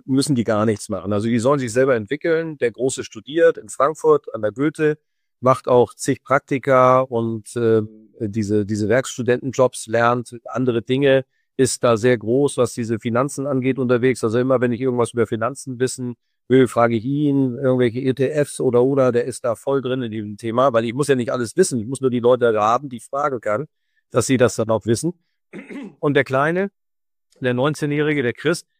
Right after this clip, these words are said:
der macht jetzt, äh, bei C B I eine Ausbildung in Hamburg im Thema Büroleasing. Und, äh, bei dem ist es so, dass der sich schon sehr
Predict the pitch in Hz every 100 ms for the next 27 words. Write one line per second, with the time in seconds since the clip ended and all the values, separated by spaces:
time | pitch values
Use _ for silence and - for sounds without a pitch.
0 | _ - 131 139 - 135 - - 139 120
1 | 123 120 117 - 147 127 120 131 170 175
2 | 156 147 147 147 - 147 147 139 110 123
3 | 160 156 151 151 135 120 113 104 - 131
4 | 117 110 107 151 175 175 160 170 - _
5 | _ _ _ - 151 147 151 135 120 131
6 | 123 170 185 147 123 147 160 143 143 139
7 | 139 - 127 123 131